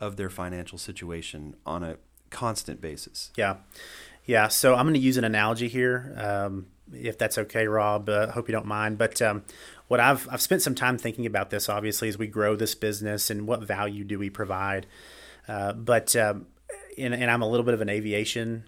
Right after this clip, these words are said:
Speaker 2: uh, fan. So what I liken it to is, is you've, I'm a pilot,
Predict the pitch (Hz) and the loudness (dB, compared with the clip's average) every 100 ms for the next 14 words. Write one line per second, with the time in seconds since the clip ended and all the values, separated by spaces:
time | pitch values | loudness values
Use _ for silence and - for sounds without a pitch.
0 | - 113 101 - 107 107 113 120 - _ | -12 -8 -8 -4 -2 -2 -4 -6 -18 _
1 | - - - - - - 120 117 107 - | -20 -20 -20 -4 2 6 6 6 2 -6
2 | - - 123 120 113 127 - 127 92 117 | -20 -6 4 4 6 4 2 -2 -2 -4
3 | 113 107 104 104 104 - - _ _ _ | -2 0 0 0 0 -4 -6 _ _ _
4 | - - - - 120 110 104 - - 131 | -4 -4 -14 -2 0 0 0 -2 -4 -6
5 | 123 - 117 131 123 104 104 107 | -6 -6 -2 -2 2 2 2 -2